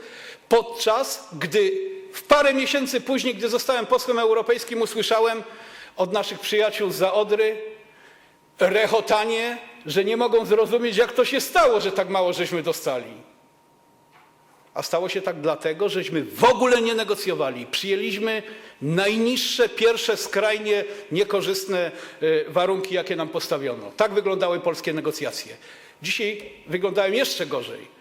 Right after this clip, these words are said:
bo wtedy przynajmniej nie mówili, że wynegocjowali więcej, tylko wynegocjowali mało i nie ogłaszali tego jako wielkiego, wielki sukces. Mówili tylko, że się więcej nie dało, a,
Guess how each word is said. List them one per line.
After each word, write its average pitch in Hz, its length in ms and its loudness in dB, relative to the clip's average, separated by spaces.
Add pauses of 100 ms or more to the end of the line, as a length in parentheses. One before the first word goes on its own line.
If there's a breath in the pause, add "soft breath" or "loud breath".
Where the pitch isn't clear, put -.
(120)
bo 143 80 0
wtedy 220 300 2
przynajmniej 226 400 -2
nie 220 140 4
mówili, 233 460 2
że 175 120 0
wynegocjowali 190 720 0
więcej, 156 500 -4 (480 loud breath)
tylko 185 240 0
wynegocjowali 196 840 0
mało 226 640 2 (220 loud breath)
i 180 80 -4
nie 202 140 2
ogłaszali 196 460 0
tego 190 220 -2
jako 175 260 -2
wielkiego, 170 520 -4
wielki 165 360 -4
sukces. 147 480 -8 (200 loud breath)
Mówili 185 340 -2
tylko, 202 220 -2
że 196 120 -4
się 170 120 -2
więcej 170 300 -4
nie 156 140 -2
dało, 208 440 2 (520 loud breath)
a, 170 420 -2